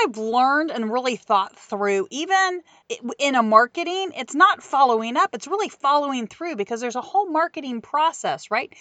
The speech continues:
So there's that they've called, you've responded, you've sent them information, you've gotten them in for a tour, you've called them back. I mean, there's, it's more than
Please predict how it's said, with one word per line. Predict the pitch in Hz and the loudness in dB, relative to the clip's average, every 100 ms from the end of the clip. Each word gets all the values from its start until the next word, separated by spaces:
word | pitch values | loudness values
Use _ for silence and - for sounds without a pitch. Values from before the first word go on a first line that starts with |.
| - _ - | -20 _ -8
So | 349 | -4
there's | 349 339 311 | -2 -2 -2
that | 285 233 | -4 -4
they've | 208 180 - | -2 -4 -6
called, | - 294 294 294 294 285 285 _ - | -6 -2 0 0 -2 -4 -10 _ -10
you've | 196 170 | -6 -6
responded, | 175 170 - 285 285 277 277 226 | -6 -8 -2 0 0 0 -4 -4
you've | 190 185 | -8 -8
sent | 190 170 | -10 -10
them | 180 180 170 202 220 277 | -10 -10 -10 -8 -6 -6
information, | 294 - 277 269 269 269 254 - - _ - | -8 -8 -6 -4 -2 -4 -6 -14 -20 _ -8
you've | 202 | -2
gotten | 185 190 190 | 2 0 0
them | 180 | -8
in | 175 | -8
for | 180 185 165 | -8 -8 -8
a | |
tour, | - 311 302 285 277 | -8 -10 -6 -6 -6
you've | 208 180 - | -6 -8 -8
called | - 180 165 | -6 -4 -6
them | 175 | -4
back. | 202 - | -4 -2
I | |
mean, | 226 214 | -6 -4
there's, | 214 214 - _ - _ _ | -2 -2 -6 _ -20 _ _
it's | 254 - | -2 0
more | 254 320 359 381 | -2 0 0 0
than | 302 | -2